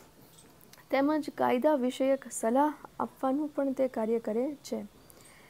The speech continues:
એના પછી છે છઠ્ઠું, સચિવાલય. સંયુક્ત રાષ્ટ્રોના મહામંત્રીની કચેરીને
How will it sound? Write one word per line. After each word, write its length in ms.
એના 200
પછી 300
છે 140
છઠ્ઠું, 440
સચિવાલય. 800
સંયુક્ત 500
રાષ્ટ્રોના 600
મહામંત્રીની 1160
કચેરીને 720